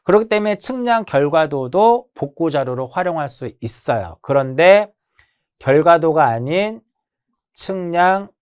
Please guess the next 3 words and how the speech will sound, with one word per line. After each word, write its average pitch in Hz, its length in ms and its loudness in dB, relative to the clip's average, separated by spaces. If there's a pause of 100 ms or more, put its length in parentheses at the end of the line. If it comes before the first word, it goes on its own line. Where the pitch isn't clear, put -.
(400)
준비도가 190 800 2
나오면 147 720 2 (380)
여기서도 120 400 -2